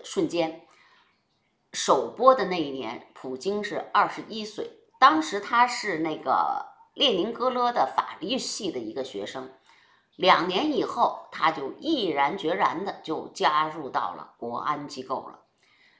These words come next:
你应该说呀，有时候你不信命还真不行。嗯，他呀，第一次在电视屏幕上露面啊，还真的就是扮演这个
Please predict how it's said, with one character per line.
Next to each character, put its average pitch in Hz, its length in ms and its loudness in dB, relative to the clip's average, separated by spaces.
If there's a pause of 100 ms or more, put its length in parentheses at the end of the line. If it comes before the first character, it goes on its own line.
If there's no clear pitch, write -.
(500)
你 196 320 4
应 302 180 2
该 370 220 4
说 339 320 4
呀， 170 360 2 (500)
有 196 180 0
时 190 80 -4
候 349 140 -2
你 269 140 -2
不 - 180 -8
信 403 300 0
命 370 340 0
还 202 160 -6
真 - 180 -8
不 214 80 -8
行。 190 480 -8 (1040)
嗯， - 400 -10
他 415 360 4
呀， 139 360 2
第 294 160 -4
一 370 220 4
次 226 240 -4
在 160 200 0
电 220 300 0
视 170 220 -6
屏 - 320 -8
幕 208 260 -2
上 139 240 -2
露 226 160 2
面 190 240 -4
啊， - 260 -8 (320)
还 220 220 0 (220)
真 392 340 4
的 - 280 2 (180)
就 330 340 4
是 - 240 -6
扮 170 460 4
演 - 280 -12
这 190 200 -2
个 - 420 -6